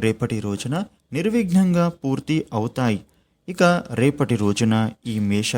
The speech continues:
రాశి వ్యక్తులకు, ఉద్యోగస్తులకు మీ ఉద్యోగ కార్యాలయంలో కాలం అనేది బాగా కలిసి వచ్చేటటువంటి విధంగా కనిపిస్తూ ఉంది. నలుగురికి మీరు ఉపయోగపడేటటువంటి నిర్ణయాలు తీసుకుంటారు. అదేవిధంగా నలుగురికి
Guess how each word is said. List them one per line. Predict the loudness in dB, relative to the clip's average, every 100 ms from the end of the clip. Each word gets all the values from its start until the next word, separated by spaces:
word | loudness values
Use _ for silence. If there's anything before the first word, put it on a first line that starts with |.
| 0
రాశి | 0 -2 -4
వ్యక్తులకు, | -6 -6 -8 -6 -4 -6 -6 _ -8
ఉద్యోగస్తులకు | -6 4 6 6 4 2 0 0 -4 -6 -2
మీ | -2 -2 -4
ఉద్యోగ | -4 0 2 2 0 0
కార్యాలయంలో | 2 2 0 0 -2 -2 -2 -4 -6 _ _ -4
కాలం | 0 2 2 0 -2
అనేది | 0 0 0 0 2
బాగా | 2 0 -4
కలిసి | -6 -6 -4 -4
వచ్చేటటువంటి | -4 -4 -4 -2 -2 -2 0
విధంగా | 0 0 0 -2 -2 -6
కనిపిస్తూ | -6 -4 -6 -6 -8 -4
ఉంది. | -2 -2 -2 -8 _ _ -6
నలుగురికి | 2 4 4 4 2 2 2
మీరు | 2 0 -2 -14 -6
ఉపయోగపడేటటువంటి | 2 4 4 4 4 2 4 2 2 0 0 0 0 -2 -16 -2
నిర్ణయాలు | 2 4 4 2 0 -4
తీసుకుంటారు. | -6 -6 -6 -6 -2 -2 -2 -6 -10 _ _
అదేవిధంగా | -2 2 2 2 0 0 -2 -4 -8 _ -2
నలుగురికి | 2 4 4 2